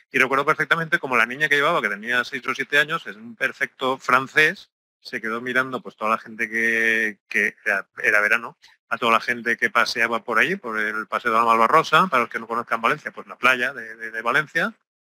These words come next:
y dijo en un perfecto francés, le dijo a la madre, "Oye, mamá, ¿qué, qué pasa aquí en España? Que no hay más que viejos por todos lados", ¿no? Eso se lo dijo así, claro, la, la madre enseguida le pegó un codazo y dijo, "Cállate". Pero claro,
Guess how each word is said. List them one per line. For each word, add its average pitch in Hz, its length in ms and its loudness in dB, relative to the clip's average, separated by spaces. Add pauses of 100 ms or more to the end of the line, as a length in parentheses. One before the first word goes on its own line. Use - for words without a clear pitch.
(160)
y 147 160 2
dijo 151 240 2
en 156 80 2
un 147 120 -6
perfecto 135 420 -2
francés, 127 360 -2
le 127 80 -8
dijo 120 280 -6
a 117 40 -2
la 113 80 -2
madre, 107 340 -2
"Oye, 123 180 -6
mamá, 139 320 -6
¿qué, - 220 -12
qué 135 120 -2
pasa 143 280 0
aquí 143 180 2
en 143 80 2
España? 135 440 0 (340)
Que 117 140 0
no 113 100 0
hay 123 100 -2
más 127 180 0
que 110 140 -4
viejos 117 560 -4
por 104 120 -20
todos 107 260 -12
lados", 120 280 -8
¿no? 151 160 -18 (160)
Eso 120 120 -16
se - 120 -10
lo 123 80 -6
dijo 123 480 -4
así, 123 220 -6
claro, 113 260 0
la, 98 200 0
la 95 120 -6
madre 107 260 2
enseguida 117 400 0
le 104 100 -8
pegó 107 160 -6
un 113 80 -16
codazo 113 360 0
y 107 40 -10
dijo, 104 220 -14
"Cállate". 120 420 -2 (380)
Pero 120 140 2
claro, 135 300 2